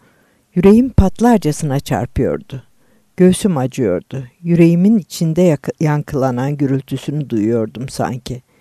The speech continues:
Deli edici bir şeydi bu. O an ilk defa o zamana değin söylemiş olduğum tüm aşk şarkılarının manasını anladım. Eddie Fisher susmuştu.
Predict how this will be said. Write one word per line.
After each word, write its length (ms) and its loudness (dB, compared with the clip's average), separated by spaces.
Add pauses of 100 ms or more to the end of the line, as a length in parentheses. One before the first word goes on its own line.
(880)
Deli 260 6
edici 420 -4
bir 60 -10
şeydi 440 -6
bu. 120 -8 (760)
O 100 6
an 340 4 (600)
ilk 220 -4
defa 360 2
o 160 2
zamana 520 2
değin 280 0
söylemiş 680 0
olduğum 500 0
tüm 380 -2
aşk 340 0
şarkılarının 960 -2
manasını 720 -4
anladım. 480 -10 (2000)
Eddie 200 -4
Fisher 360 -2
susmuştu. 840 -10